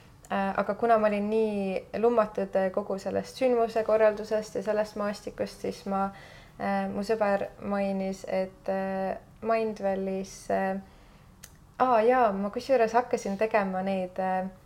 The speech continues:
vision board'e ka. Äh, esimesel aastal tegime meie koos ja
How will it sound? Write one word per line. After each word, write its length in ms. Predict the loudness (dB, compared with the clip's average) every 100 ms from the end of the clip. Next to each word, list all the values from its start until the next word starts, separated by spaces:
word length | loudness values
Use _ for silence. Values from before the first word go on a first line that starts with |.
| -20 -20 -20 -20 -20 -20 -20 -20 -20 -12 2
vision 340 | 2 4 0
board'e 340 | 2 0 2 2
ka. 220 | 2 0 -4 -20 -20 -20 -20
Äh, 560 | -8 -4 -2 -2 -2 -4 -10 -20 -10 -4
esimesel 760 | -2 0 0 -2 0 2 2
aastal 540 | 4 2 2 -2 -4 -2
tegime 540 | -2 -4 -4 -4 -4 -2
meie 300 | -2 0 0
koos 360 | 4 4 4 -2 -20 -20 -20 -10
ja 160 | 0 0